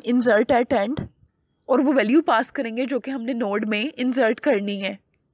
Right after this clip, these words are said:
अब अगर हम प्रोग्राम को सेव करने के बाद रन करें तो आप देख सकते हैं कि स्क्रीन पर डिस्प्ले हुआ है data elements in a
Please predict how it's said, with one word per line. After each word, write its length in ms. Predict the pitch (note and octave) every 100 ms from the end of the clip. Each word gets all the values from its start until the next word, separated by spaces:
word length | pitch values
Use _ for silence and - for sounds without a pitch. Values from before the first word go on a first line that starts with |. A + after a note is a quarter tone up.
| _ _ _ _ -
अब 160 | A#3 C#4
अगर 140 | E4+
हम 100 | E4+
प्रोग्राम 420 | F4+ D4+ C4 A#3
को 80 | D#4+
सेव 240 | - A#3+ -
करने 200 | D4+ C4+
के 80 | C#4+
बाद 220 | B3+ B3+
रन 220 | A#3+ A3
करें 240 | C4 C#4+ B3+
तो 100 | D4+
आप 80 | A#3+
देख 240 | G#3+ A3
सकते 320 | - C4 -
हैं 140 | A#3+ A#3+
कि 100 | D4+
स्क्रीन 320 | - C4+ A3
पर 120 | B3
डिस्प्ले 340 | A3+ A3 - C#4
हुआ 260 | C#4+ G#3+
है 260 | G#3+ G#3+ A3+ -
data 320 | G#3+ G#3+ C#4+ C4
elements 440 | A3+ A3+ B3+ C#4
in 120 |
a 40 | C4+